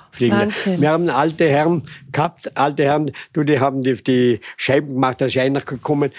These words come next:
Speaker 1: ein, einen Kranz mit zweihundert Scheiben, mit hundert Scheiben, mit fünfzig
Speaker 2: Mhm.
Speaker 1: Scheiben. Und das sind die alten Leute und, und die haben einfach das, wir haben,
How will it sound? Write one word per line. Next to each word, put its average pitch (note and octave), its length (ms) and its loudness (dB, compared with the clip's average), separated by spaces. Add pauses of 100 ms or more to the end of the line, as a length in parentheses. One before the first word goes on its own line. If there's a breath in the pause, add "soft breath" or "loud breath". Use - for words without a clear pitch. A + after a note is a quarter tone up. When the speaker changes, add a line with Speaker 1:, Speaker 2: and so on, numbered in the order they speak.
(160 loud breath)
Speaker 1:
ein, C3 220 -2
einen A#2 460 -2
Kranz C#3 520 -2
mit B2 200 -2
zweihundert B2 500 0
Scheiben, B2 300 -2
mit F3+ 160 -4
hundert B2 280 0
Scheiben, B2+ 280 0
mit F#3 160 -4
fünfzig B2 380 0
Speaker 2:
Mhm. - 40 -2
Speaker 1:
Scheiben. A3+ 280 0 (280 loud breath)
Und B2 140 -2
das C3 100 0
sind B2 300 0
die A#2+ 80 0
alten C#3 280 0
Leute C3+ 360 0 (200 loud breath)
und, A#2+ 220 -2
und A2+ 260 -2
die C3 80 2
haben C3 200 2
einfach C#3+ 280 0
das, - 380 -4 (460)
wir C#3 180 0
haben, A#2+ 200 -2